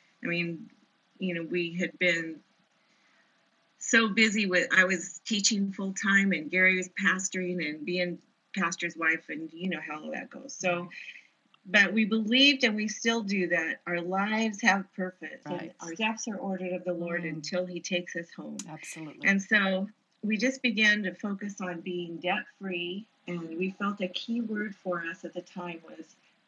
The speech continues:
Speaker 1: untethered.
Speaker 2: Mm.
Speaker 1: Now, it wasn't a word I use in my vocabulary very often, so I felt it was from the <laughs> Holy Spirit. And, uh,
Speaker 2: I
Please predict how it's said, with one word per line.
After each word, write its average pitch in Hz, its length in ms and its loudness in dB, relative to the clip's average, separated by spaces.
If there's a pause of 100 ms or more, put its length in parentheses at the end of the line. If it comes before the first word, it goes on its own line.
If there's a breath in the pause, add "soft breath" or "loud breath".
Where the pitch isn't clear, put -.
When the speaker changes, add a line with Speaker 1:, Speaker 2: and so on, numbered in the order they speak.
(100)
Speaker 1:
untethered. 196 1080 -2
Speaker 2:
Mm. 165 480 -8
Speaker 1:
Now, 180 160 4
it - 160 -6
wasn't 196 340 0
a 180 60 4
word 175 260 0
I 165 80 4
use 165 240 -2
in 170 100 -4
my 165 160 -2
vocabulary 160 760 -4
very 151 240 0
often, 143 360 -8
so - 160 -10
I 156 120 -4
felt 175 380 -6
it 170 100 -8
was - 180 -2
from 202 140 4
the 214 120 4
<laughs> - 20 0
Holy 214 240 4
Spirit. 165 520 -2 (680 loud breath)
And, 190 340 6
uh, 180 60 6
Speaker 2:
I 165 260 2